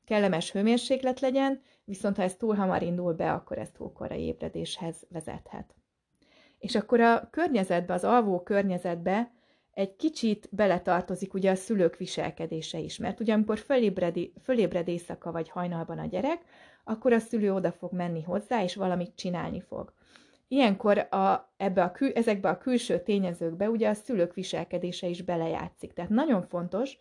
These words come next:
hogy egy hajnali ébredésnél, ha ez szerintünk még túl korai, és szeretnénk, hogy ez még az éjszaka része legyen, tehát még visszaaludjon a gyerek, akkor úgy kell viselkednünk, mint ahogy éjszaka szoktunk.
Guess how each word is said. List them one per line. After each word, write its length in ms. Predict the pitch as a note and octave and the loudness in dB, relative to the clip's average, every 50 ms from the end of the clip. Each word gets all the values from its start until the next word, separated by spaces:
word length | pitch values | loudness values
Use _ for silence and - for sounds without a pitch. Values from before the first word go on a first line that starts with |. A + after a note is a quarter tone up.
| _ _ _ _ _ _ _ _ _ | _ _ _ _ _ _ _ _ _
hogy 120 | - G3 | -2 0
egy 140 | F#3+ F#3 F#3+ | 0 0 2
hajnali 440 | - G#3+ A#3 C4+ C#4 B3 G3+ F3+ F3 | 2 4 4 6 6 4 4 4 2
ébredésnél, 640 | E3+ F3 F3 - E3 E3 E3+ E3+ E3+ - F3+ E3+ - | 0 0 0 -2 -2 -2 -2 -4 -4 -6 -8 -8 -8
ha 160 | E3+ G3 F#3 | -4 -4 -4
ez 100 | F3+ F#3 | -4 -4
szerintünk 540 | - - B3+ C4+ C#4 A#3 G3+ F#3+ - F#3+ F3+ | -4 -4 -2 0 2 2 2 2 0 -2 -2
még 200 | F3 E3 E3 - | -2 -4 -6 -8
túl 240 | - G3+ F#3 F3+ F3+ | -6 -6 -6 -6 -4
korai, 420 | - F3+ E3 E3 E3 E3 E3 - - - _ _ _ | -4 -4 -2 -2 -2 -2 -4 -6 -10 -18 _ _ _
és 100 | - F#3+ | -12 -12
szeretnénk, 500 | - - A#3 G#3+ G3+ F#3+ F#3+ F#3+ F#3 F#3 | -4 -2 2 2 2 2 0 -2 -4 -4
hogy 120 | - F#3 F3+ | -2 0 0
ez 120 | F3+ F3+ | 0 0
még 180 | F3+ F3+ E3+ E3+ | 0 -2 -2 -2
az 120 | E3+ - | 0 2
éjszaka 640 | A#3+ C4+ C4 - A3+ - - F#3 E3 - - _ _ | 2 2 2 0 -6 -8 -4 -4 -4 -4 -6 _ _
része 440 | - - F#3+ G3 F3+ F3+ - - D#3 | -8 -4 -2 -2 -2 -4 -4 -6 -4
legyen, 500 | - - F#3 - F3 F3 F#3 A#3+ C#4+ C#4 - - | -4 -4 -4 -4 -2 0 2 2 0 0 -6 -10
tehát 220 | - F#3+ D#3+ - | -10 -10 -10 -10
még 160 | - - D#3+ | -10 -10 -4
visszaaludjon 600 | F3+ A3+ A#3 - - G#3 F3+ E3+ E3+ F3 F3+ E3+ | -2 -4 -4 -2 -4 -4 -4 -4 -4 -4 -6 -6
a 60 | E3+ | -6
gyerek, 440 | E3 E3 E3+ E3+ G3+ C4+ C#4+ - - - - - - - - _ | -4 -4 -2 0 0 0 -2 -4 -10 -20 -20 -20 -20 -20 -20 _
akkor 300 | - G#3+ G#3+ - D4 C#4+ | -12 -10 -6 -2 0 2
úgy 160 | D#4 D4+ C#4+ - | 2 2 2 0
kell 180 | - G3+ F#3 | 0 0 0
viselkednünk, 840 | F3+ F3+ F3+ - F#3 F3 F3+ - F#3+ F#3+ G#3+ A#3 C4 C#4 D4 C#4+ - _ | 0 0 0 0 0 -2 0 -2 -2 2 4 4 4 4 0 -2 -6 _
mint 240 | - G3+ G3 F#3+ - | -4 -4 -4 -2 -2
ahogy 180 | F3+ F3+ E3+ E3+ | -2 -2 -2 -2
éjszaka 400 | D#3+ D3+ D#3+ - D3+ D3 - E3+ | -4 -6 -6 -10 -12 -12 -12 -12
szoktunk. 600 | - - - D3+ - - - D#3+ - - - | -12 -12 -14 -16 -16 -16 -16 -14 -14 -14 -16